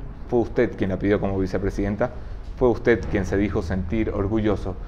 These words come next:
por tener una compañera como ella en Carondelet.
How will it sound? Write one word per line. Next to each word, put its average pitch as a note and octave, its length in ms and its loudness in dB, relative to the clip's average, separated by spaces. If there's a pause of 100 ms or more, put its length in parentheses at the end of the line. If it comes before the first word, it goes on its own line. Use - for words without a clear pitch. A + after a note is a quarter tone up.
(220)
por G2 140 0
tener G#2 320 4
una G2+ 240 2
compañera G2 460 2
como F#2+ 240 2
ella F#2+ 260 2 (320)
en G#2 140 0
Carondelet. F2+ 460 0